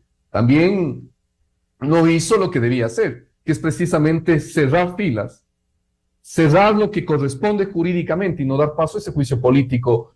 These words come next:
que está aún en la Asamblea esperando su tramitación y que, como todos hemos visto, es de interés de las bandas y de los bandidos proteger su botín.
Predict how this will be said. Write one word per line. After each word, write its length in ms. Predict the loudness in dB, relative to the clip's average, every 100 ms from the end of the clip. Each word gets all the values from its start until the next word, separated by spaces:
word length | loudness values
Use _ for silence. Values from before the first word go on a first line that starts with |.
| _
que 100 | -2
está 260 | 2 4 4
aún 260 | 4 2
en 100 | 0
la 80 | -4
Asamblea 640 | -4 -2 2 2 0 -4 _
esperando 520 | -6 -2 0 2 2 0
su 160 | -2
tramitación 680 | -4 -4 -4 -2 2 0 0 -10 _
y 140 | -2 0
que, 160 | 0
como 300 | 2 2 2
todos 280 | 2 2 2
hemos 220 | 0 -2
visto, 540 | -2 -4 -4 -8 -8 _ _
es 280 | 2 4 4
de 80 | 4
interés 680 | 2 2 0 0 -4 -10 _ _ -8
de 120 | -4
las 180 | -2 0
bandas 560 | -2 -2 -4 -6 -12 -6
y 120 | -4
de 100 | -2
los 200 | -2 -2
bandidos 680 | -4 -2 -2 -2 -6 -12 _ _ -4
proteger 440 | -2 0 0 0
su 140 | 0
botín. 640 | 0 0 2 0 -2 -6